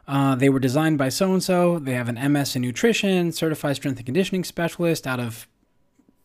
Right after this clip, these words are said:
such and such city and state, um, is a coach for da, da, da, da, da. So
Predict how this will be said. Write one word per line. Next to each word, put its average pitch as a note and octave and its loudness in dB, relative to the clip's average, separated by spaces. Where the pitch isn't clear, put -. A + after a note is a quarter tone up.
such D3+ 0
and D3 -2
such C3 -6
city A#2+ -2
and A2+ -4
state, C4 0
um, D3 4
is C#3 -2
a C3 -2
coach G3 6
for D#3 6
da, C#3+ 2
da, B2 0
da, A#2 -4
da, A#2+ -4
da. A#3 10
So F3 6